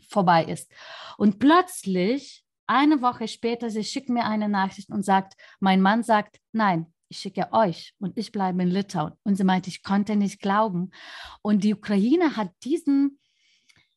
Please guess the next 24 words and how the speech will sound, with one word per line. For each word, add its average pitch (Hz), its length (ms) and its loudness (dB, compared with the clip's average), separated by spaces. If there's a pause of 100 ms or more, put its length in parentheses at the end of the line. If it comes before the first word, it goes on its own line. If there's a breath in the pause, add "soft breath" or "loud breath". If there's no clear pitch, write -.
(220)
dieses 254 480 -4
Stolzgefühl 254 960 0
oder 220 280 -2
dieses 226 440 -6
Nicht-Aufgeben, 220 1300 0
dieses 220 380 -2
auf 220 200 -2
jeden 320 260 4
Fall 339 480 2 (140)
Verteidigen 254 720 -4
eigenes 233 400 -6
Land 262 380 -2
ist, - 260 -10 (460)
die 247 100 0
haben 254 280 2
so 247 260 -8
enorm 247 560 2
das 262 180 -6
gestärkt. 269 720 0 (520 loud breath)
Und 226 160 2
in 214 80 4
Litauen 269 500 2
ist 247 140 -4
schon, 220 420 0